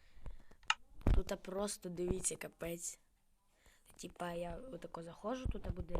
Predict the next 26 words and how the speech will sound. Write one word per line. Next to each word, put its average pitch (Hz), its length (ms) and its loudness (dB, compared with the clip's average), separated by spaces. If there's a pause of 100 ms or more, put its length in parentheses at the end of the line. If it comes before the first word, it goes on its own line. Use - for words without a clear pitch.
ліжечко. 240 400 -6 (480)
Або 208 500 6
я 214 180 4
буду 190 300 -2
розширятися. 190 680 -2
От 175 80 -8
бачите, 233 420 2
тут 262 180 -6
уже 330 200 0 (400)
просто 330 340 0
я 254 140 2
підстроївся 233 800 -2
під 175 220 -8
усе. - 200 4
Тут - 220 2
нема 247 300 -2
ж 330 180 0
просто 294 400 -2
що 247 220 -6
робити 185 440 -10
вже. 151 100 -16 (400)
Все, - 200 4
я 294 300 8
построїв 269 680 6
тут. 180 180 -8 (680)
Бачите, - 380 4